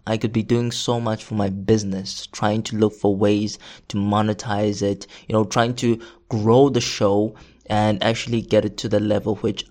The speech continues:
I want it to. And editing just takes so much of that time away from me. So I want to hire an editor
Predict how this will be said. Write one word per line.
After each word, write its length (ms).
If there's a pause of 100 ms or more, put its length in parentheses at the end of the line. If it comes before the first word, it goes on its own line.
I 160
want 420
it 160
to. 240 (400)
And 380
editing 400
just 280
takes 360 (320)
so 360
much 240
of 140
that 220
time 340
away 300
from 240
me. 180 (220)
So 500 (960)
I 140
want 300
to 100
hire 340
an 180
editor 540